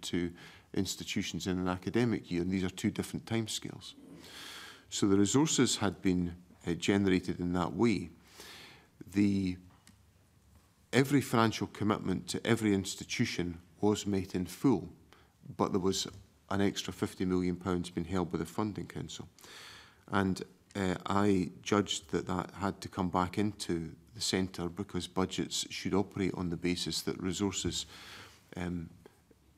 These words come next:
should be available to the government to deploy as it sees fit. And, uh, that obviously was the process that was concluded as part of the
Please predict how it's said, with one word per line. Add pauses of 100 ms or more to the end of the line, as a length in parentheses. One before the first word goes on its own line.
should
be
available
to
the
government
to
deploy
as
it
sees (100)
fit. (580)
And, (280)
uh, (160)
that
obviously (100)
was
the
process
that
was
concluded
as
part
of
the